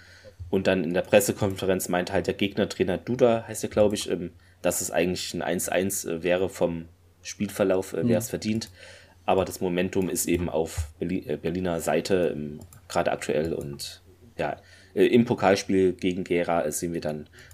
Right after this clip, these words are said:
Speaker 1: Rotation bei uns. Ähm, mal gucken, wer dann in die Startelf rückt. Aber ich sehe es ähnlich. Also eigentlich ist es so ein eins eins Spiel. Ähm,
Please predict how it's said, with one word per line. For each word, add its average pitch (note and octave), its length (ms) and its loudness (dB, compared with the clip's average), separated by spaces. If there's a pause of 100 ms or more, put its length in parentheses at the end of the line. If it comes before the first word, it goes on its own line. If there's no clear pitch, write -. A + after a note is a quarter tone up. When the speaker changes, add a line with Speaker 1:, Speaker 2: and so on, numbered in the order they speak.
(400)
Speaker 1:
Rotation B2 500 4
bei A#2 120 4
uns. G2+ 380 -4
Ähm, E2 380 -8
mal D#2+ 120 -6
gucken, - 300 -8
wer D#2+ 80 -2
dann D2+ 180 -6
in D#2 120 -8
die D#2 80 -10
Startelf D#2+ 680 -8 (220)
rückt. - 360 -2
Aber E2+ 300 2
ich F2+ 120 0
sehe A#2 100 6
es - 80 2
ähnlich. F#2+ 240 2
Also D2+ 140 0
eigentlich G2+ 240 0
ist G2 100 -2
es F#2 100 -4
so - 80 -2
ein F2+ 80 0
eins D#2+ 220 -4
eins E2+ 260 -4
Spiel. F2 400 -4
Ähm, D2+ 180 -12